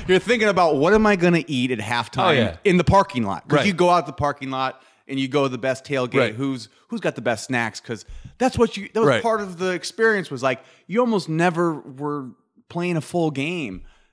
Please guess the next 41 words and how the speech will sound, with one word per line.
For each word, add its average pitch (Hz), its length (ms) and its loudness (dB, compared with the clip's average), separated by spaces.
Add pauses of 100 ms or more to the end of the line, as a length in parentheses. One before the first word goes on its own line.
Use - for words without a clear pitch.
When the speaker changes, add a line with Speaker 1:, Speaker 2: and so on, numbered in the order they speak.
(140)
Speaker 1:
And 117 460 -8
that, 160 300 2
that's 180 260 -4
the 170 100 -10
thing 147 340 -6
that, 117 360 -6 (600)
you 131 100 -8
know, 113 120 -6
they're 147 200 -2
not 160 260 -4
there 131 160 -2
yet 117 240 -4
where 107 180 -6
they're, 104 520 -4
they're 117 140 -4
taking 143 340 -4
people's 110 340 -8
heart 127 440 -4
in 107 120 -10
the 87 60 -16
first - 440 -8
three 113 220 -8
series, 98 540 -4
where 101 120 -14
these 110 200 -14
teams 190 320 -2
come 151 240 -2
in, 139 160 -4
they 120 80 -6
go, 104 240 -6 (240)
"We, 135 500 -6 (100)
we 123 140 -6
can't 147 320 -2
win 131 220 2
this 110 160 -4
game 85 280 -12
now." - 220 -20 (100)
Speaker 2:
Right. 113 280 0 (160)
Speaker 1:
And 131 120 -6
that's 151 240 -4
where 139 380 -4